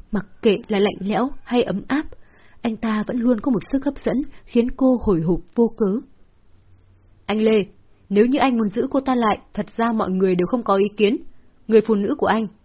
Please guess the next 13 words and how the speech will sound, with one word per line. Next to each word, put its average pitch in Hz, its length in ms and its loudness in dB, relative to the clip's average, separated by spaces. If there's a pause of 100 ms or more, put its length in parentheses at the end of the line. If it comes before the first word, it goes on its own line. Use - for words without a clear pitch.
(300)
anh 208 160 -2
bảo 175 120 0
vệ, 180 240 0 (220)
đó 190 140 -2
là 254 100 2
lẽ 202 260 2
tự 277 140 0
nhiên. 240 260 0 (420)
Có 247 100 -2
điều, 214 260 4 (140)
chuyện - 200 -2
hôm 214 220 -4
nay 214 260 -4